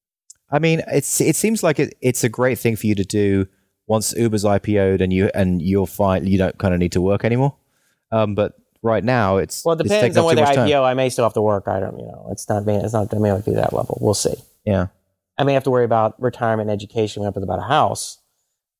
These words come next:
Speaker 2: but it's not like I'm gonna be the next Peter Thiel or something. I mean,
Speaker 1: Right.
Speaker 2: get correct magnitudes here, and people get the wrong idea.
Speaker 1: Okay.
Speaker 2: But,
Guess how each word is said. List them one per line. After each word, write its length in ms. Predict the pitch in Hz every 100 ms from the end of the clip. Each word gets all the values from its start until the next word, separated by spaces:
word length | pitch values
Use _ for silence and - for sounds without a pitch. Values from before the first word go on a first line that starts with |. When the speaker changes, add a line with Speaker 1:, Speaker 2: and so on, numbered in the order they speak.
| -
Speaker 2:
but 100 | 107
it's 140 | -
not 140 | 113
like 240 | 107 104 98
I'm 80 | 98
gonna 160 | 98
be 240 | 98 98 98
the 60 |
next 180 | 101 -
Peter 220 | - 95
Thiel 240 | 95 110 98
or 120 | 69
something. 300 | - - -
I 40 | -
mean, 140 | - - _ _
Speaker 1:
Right. 280 | 104 90 73
Speaker 2:
get 180 | 104 -
correct 300 | _ 107 98
magnitudes 540 | 104 98 101 - 101 -
here, 180 | 113 -
and 160 | 107
people 180 | 120 113
get 80 | 101
the 80 | 98
wrong 180 | 98 95
idea. 360 | 98 101 58 - -
Speaker 1:
Okay. 300 | 104 90 90 - _ _ _ -
Speaker 2:
But, 360 | 127 123 120